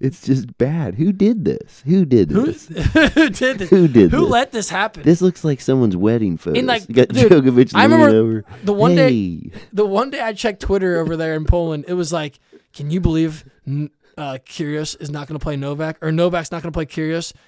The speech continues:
Speaker 2: in the World Te-, Team Tennis League in Dubai?"
Speaker 1: Look at that.
Speaker 2: I'm
Speaker 1: Nobody
Speaker 2: just,
Speaker 1: there.
Speaker 2: I mean, there's, there's a few ball kids there,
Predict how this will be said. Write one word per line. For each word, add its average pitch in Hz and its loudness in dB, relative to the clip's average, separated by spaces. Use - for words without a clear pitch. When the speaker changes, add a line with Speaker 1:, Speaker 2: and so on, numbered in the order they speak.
Speaker 2:
in 160 -6
the 156 -4
World 160 -4
Te-, - -10
Team 160 -10
Tennis 151 -12
League 165 -10
in 143 -12
Dubai?" 151 -8
Speaker 1:
Look - -6
at 143 -6
that. 90 -8
Speaker 2:
I'm 170 0
Speaker 1:
Nobody 143 2
Speaker 2:
just, 117 2
Speaker 1:
there. 110 -2
Speaker 2:
I 190 -10
mean, 190 -12
there's, 196 -12
there's 185 -4
a 185 -4
few 240 -2
ball 208 2
kids 202 -4
there, 190 -4